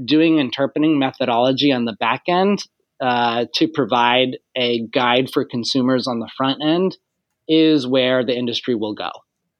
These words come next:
So instead of looking at strain names and T H C, hopefully you'll be able to scan, uh, the jar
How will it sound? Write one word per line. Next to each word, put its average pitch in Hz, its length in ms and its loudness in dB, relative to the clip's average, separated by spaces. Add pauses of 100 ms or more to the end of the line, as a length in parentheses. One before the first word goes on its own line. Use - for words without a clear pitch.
(260)
So 131 240 0
instead 139 420 0
of 139 100 0
looking 139 360 0
at 123 120 -4
strain 139 320 0
names 139 300 0
and 120 180 -4
T 139 160 0
H 120 220 -4
C, 160 500 2 (140)
hopefully 160 380 2
you'll 143 160 2
be 135 160 2
able 127 160 0
to 127 100 -2
scan, 131 760 -2
uh, 117 260 -6
the 113 120 0
jar 120 600 2